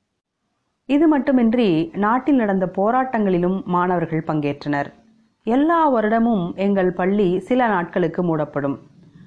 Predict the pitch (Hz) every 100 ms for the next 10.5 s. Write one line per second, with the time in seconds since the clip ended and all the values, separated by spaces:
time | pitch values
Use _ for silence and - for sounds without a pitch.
0 | - - 254 320 254 170 - 170 160 160
1 | 165 170 196 247 247 208 170 160 160 180
2 | 165 160 - - - 226 269 277 247 190
3 | 190 175 160 160 151 151 160 151 151 147
4 | 147 - - - 156 165 196 196 226 262
5 | 240 185 175 156 147 160 170 156 139 -
6 | 156 185 151 139 135 131 131 135 127 -
7 | - _ _ - - - - 50 - 50
8 | - 50 50 52 52 - _ _ _ _
9 | _ _ _ 269 285 277 247 226 185 185
10 | 170 160 156 156